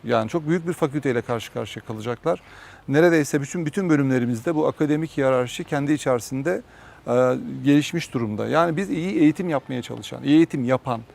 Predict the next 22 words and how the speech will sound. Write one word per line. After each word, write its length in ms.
iyi 160
araştırma, 560
e, 80
yapan, 320
iyi 160
araştırmacı, 680
e, 280
yetiştirmeye 480
çalışan 440
bir 100
fakülteyiz. 680
Tamam, 160
bu 120
bölümlerin 420
hepsi 280
aşağı 300
yukarı 400
canlı, 480
e, 40
ve 300
ayakta. 560
Yani 240